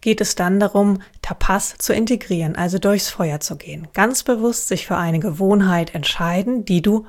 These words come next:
verändern möchtest. Und Tapas zu üben geht auf zwei Arten. Wir können etwas integrieren oder etwas weglassen. Also die bewusste Askese, etwas lassen, was dir schadet,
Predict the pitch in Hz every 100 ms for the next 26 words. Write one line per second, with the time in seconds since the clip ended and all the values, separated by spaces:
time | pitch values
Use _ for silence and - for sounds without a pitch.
0 | - - 247 - 196 185 151 147 135 -
1 | 143 139 - - - - - - - -
2 | 202 - 180 - 175 180 - - - 185
3 | 202 269 330 - 220 - - - 208 202
4 | 156 143 - 170 180 - _ - - 190
5 | - 196 190 180 190 165 - 185 185 151
6 | - 196 220 254 381 - _ _ _ _
7 | - 254 254 - 277 277 185 180 185 139
8 | - 170 - _ - 190 165 180 185 170
9 | 220 - - 196 156 - - 180 202 285
10 | 392 - - - - - 190 160 - 165
11 | 165 - 180 202 _ 185 - - 175 -
12 | 170 180 233 339